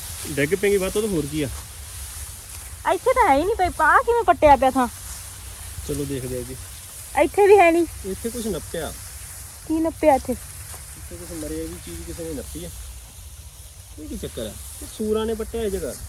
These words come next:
Speaker 2: ਨਾ, ਜੇ ਸੂਰ ਹੁੰਦੇ ਤਾਂ ਫਿਰ ਇਹ ਸਾਰਾ ਪੱਟ ਦਿੰਦੇ।
Speaker 1: ਨਹੀਂ, ਦੇਖਿਓ ਧਿਆਨ ਨਾਲ ਇੱਕ ਮਿੰਟ ਖੜ ਜਾ।
Speaker 2: ਦੇਖੋ ਤਾਂ ਸਹੀ ਹਾਲ।
Speaker 1: ਪੈੜਾਂ ਕਿਸੇ ਚੀਜ਼ ਦੀਆਂ, ਮੈਨੂੰ ਤਾਂ ਲੱਗਦਾ ਸੂਰਾਂ ਦੀਆਂ ਇਹ।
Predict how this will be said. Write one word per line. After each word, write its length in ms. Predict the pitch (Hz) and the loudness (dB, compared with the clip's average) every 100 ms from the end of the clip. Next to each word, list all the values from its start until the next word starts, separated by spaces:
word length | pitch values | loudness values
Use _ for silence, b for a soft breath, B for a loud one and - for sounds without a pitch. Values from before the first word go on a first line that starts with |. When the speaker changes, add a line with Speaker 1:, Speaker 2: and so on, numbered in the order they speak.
| - - - - - - - | -14 -14 -14 -14 -14 -14 0
Speaker 2:
ਨਾ, 380 | 247 247 330 392 | 6 8 8 8
ਜੇ 140 | 285 262 | 8 6
ਸੂਰ 280 | 277 302 | 4 6
ਹੁੰਦੇ 300 | 339 359 359 | 6 8 10
ਤਾਂ 160 | 359 339 | 12 12
ਫਿਰ 160 | 311 294 | 12 12
ਇਹ 540 | 277 269 240 208 196 - - - - _ - | 12 10 10 8 2 -2 -8 -14 -20 _ 0
ਸਾਰਾ 280 | 214 226 330 | 6 8 8
ਪੱਟ 220 | 349 330 | 6 4
ਦਿੰਦੇ। 320 | 262 262 254 | 2 2 2
Speaker 1:
ਨਹੀਂ, 600 | 240 - - 185 214 - | 0 -6 -18 -12 -4 -4
ਦੇਖਿਓ 180 | 233 262 | -4 -6
ਧਿਆਨ 160 | 254 233 | -8 -8
ਨਾਲ 140 | 135 | -8
ਇੱਕ 140 | 113 | -10
ਮਿੰਟ 120 | 120 104 | -12 -12
ਖੜ 160 | 117 | -14
ਜਾ। 140 | 101 104 - - - - - - - - - - - - - - - - | -12 -12 -14 -14 -14 -12 -10 -12 -6 -6 -6 -10 -12 -20 -18 -16 -16 -8
Speaker 2:
ਦੇਖੋ 340 | 226 254 - 320 | -2 -2 0 0
ਤਾਂ 100 | 320 | 0
ਸਹੀ 260 | 302 320 | 2 2
ਹਾਲ। 260 | 311 294 285 285 - - - - - - - - - | 2 2 2 0 -2 -6 -4 -4 -2 -4 -4 -8 -8
Speaker 1:
ਪੈੜਾਂ 340 | - 147 143 | -4 -2 0
ਕਿਸੇ 240 | 127 131 127 | 0 0 0
ਚੀਜ਼ 220 | 147 143 | 0 2
ਦੀਆਂ, 120 | 214 | 4
ਮੈਨੂੰ 200 | 175 175 | 4 4
ਤਾਂ 100 | 240 | 0
ਲੱਗਦਾ 200 | 240 240 | -4 -6
ਸੂਰਾਂ 340 | - 143 123 | -2 0 2
ਦੀਆਂ 220 | 120 156 | 2 2
ਇਹ। 120 | 196 | 2